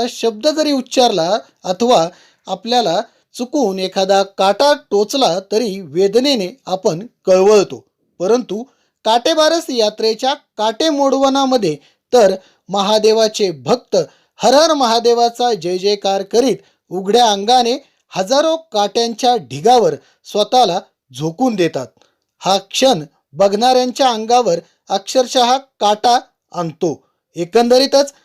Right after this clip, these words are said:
सालाबादप्रमाणे या वर्षीही देवस्थानने अतिशय उत्तम नियोजन केलं होतं, त्यामुळे काटेबारस यात्रा अतिशय उत्साहात भक्तिमय वातावरणात संपन्न झाली. आमचे नीरा येथील प्रतिनिधी अजय राऊत यांनी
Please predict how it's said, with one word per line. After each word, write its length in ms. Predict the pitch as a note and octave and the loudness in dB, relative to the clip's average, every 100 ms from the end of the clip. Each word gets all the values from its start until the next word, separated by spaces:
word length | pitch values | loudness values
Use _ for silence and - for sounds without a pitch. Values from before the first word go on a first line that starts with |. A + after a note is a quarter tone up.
| _ _ | _ _
सालाबादप्रमाणे 920 | A#3+ B3+ E4 D#4+ E4 - C4+ C4+ C#4+ D#4+ E4 F3+ | 0 2 4 4 2 -2 -4 -2 -2 -4 -6 -2
या 140 | A3 | 0
वर्षीही 600 | G#3+ G3+ G#3 - C4+ G3+ - _ _ | 0 -2 -4 -4 -2 -4 -8 _ _
देवस्थानने 680 | D#3 G3 A#3 C#4+ - C4 C4+ | -2 0 2 2 2 -2 0
अतिशय 340 | C#4 A#3+ C4+ C#4+ | -2 -2 -4 -4
उत्तम 520 | E3+ G3 _ D#4 D#4 | -4 -6 _ 0 0
नियोजन 440 | C#4 C4+ B3+ C4 A#3+ | 2 0 0 -4 -2
केलं 200 | A#3+ A#3 | 0 2
होतं, 260 | A3 A3 C4+ _ _ _ | 0 -2 -6 _ _ _
त्यामुळे 320 | G#3 A#3 C4+ F#3 _ _ - | 0 2 2 0 _ _ -4
काटेबारस 640 | G#3+ A#3+ D4+ C#4 D4 D4 | -2 0 2 2 2 0
यात्रा 580 | C#4+ F#3 F#3 F#3+ A#3 E3+ - | -6 -4 -2 -2 -2 -2 -4
अतिशय 380 | F#3+ A#3+ G#3+ B3 - | -10 -8 -2 -2 -4
उत्साहात 520 | G3+ - - A3 A#3 - _ | -12 -6 0 2 0 -4 _
भक्तिमय 540 | C#3 F#3+ - D4 D#4 | -10 -10 -8 -6 -4
वातावरणात 720 | C#4+ F3 F#3+ G#3 A#3+ A#3 G3 F#3+ - _ | -4 -4 -4 -2 0 0 0 -4 -8 _
संपन्न 520 | - A3 G3+ G#3+ G#3 F#3 | -4 -2 0 0 2 2
झाली. 240 | D3+ B2 - _ _ _ | 0 -4 -16 _ _ _
आमचे 420 | F#3 A3+ A3 C#4+ D3 _ _ - | -6 -4 -2 -2 -2 _ _ -12
नीरा 320 | G3+ C4+ D4+ | -4 2 2
येथील 340 | D4+ D4 D4 C#4+ | 2 -2 -2 -2
प्रतिनिधी 640 | C#4+ G3+ A#3+ A#3 F#3 G#3+ - | -2 -6 -6 -6 -6 -10 -10
अजय 320 | E3+ F3+ A#3+ | -8 0 0
राऊत 380 | F#3+ G#3 A3 - _ | 2 2 0 -8 _
यांनी 440 | D#3+ G3 A#3+ G#3 | -2 0 0 -4